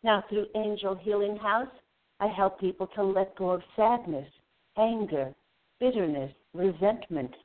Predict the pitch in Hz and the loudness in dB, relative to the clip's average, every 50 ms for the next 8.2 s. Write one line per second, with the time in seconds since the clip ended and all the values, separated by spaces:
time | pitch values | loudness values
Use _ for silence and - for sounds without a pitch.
0 | _ - 175 175 170 160 170 170 170 165 165 190 196 196 151 - - _ _ _ | _ -4 -2 -2 -2 0 0 0 0 0 2 2 2 2 2 0 -6 _ _ _
1 | _ _ _ _ _ _ 180 175 185 180 - - - 220 196 - - 214 208 196 | _ _ _ _ _ _ 0 0 0 -2 -4 -2 -2 -2 -2 0 0 0 0 0
2 | 190 196 220 220 202 - - - _ _ _ _ _ _ _ _ 214 220 220 220 | 2 2 2 2 2 0 -6 -16 _ _ _ _ _ _ _ _ -8 -8 -8 -8
3 | 214 - - 311 320 - 180 156 156 156 - 180 170 - - 226 - 185 165 147 | -10 -6 -4 -4 -4 -4 -4 -6 -6 -6 -6 -8 -8 -6 -4 -2 0 0 0 -2
4 | 139 - _ _ _ _ _ _ _ _ _ - 247 240 - - 247 247 247 - | -6 -12 _ _ _ _ _ _ _ _ _ -8 -8 -8 -6 -6 -8 -8 -2 0
5 | 247 247 240 226 233 262 277 247 202 170 165 165 160 160 170 180 185 202 214 226 | 0 0 0 -2 -4 -2 0 0 0 0 -2 -4 -4 -6 -4 -2 0 2 2 2
6 | - - - 202 170 156 151 - - 151 147 143 135 131 131 131 - _ _ _ | 0 -4 -10 -10 -8 -8 -8 -8 -8 -6 -4 -2 -2 -2 -4 -6 -12 _ _ _
7 | _ _ _ _ _ - _ _ _ _ - 156 160 160 - 170 170 - - - | _ _ _ _ _ -20 _ _ _ _ -6 -6 -6 -6 -2 -2 -2 -2 -2 -4
8 | - 196 190 190 | -8 -8 -8 -8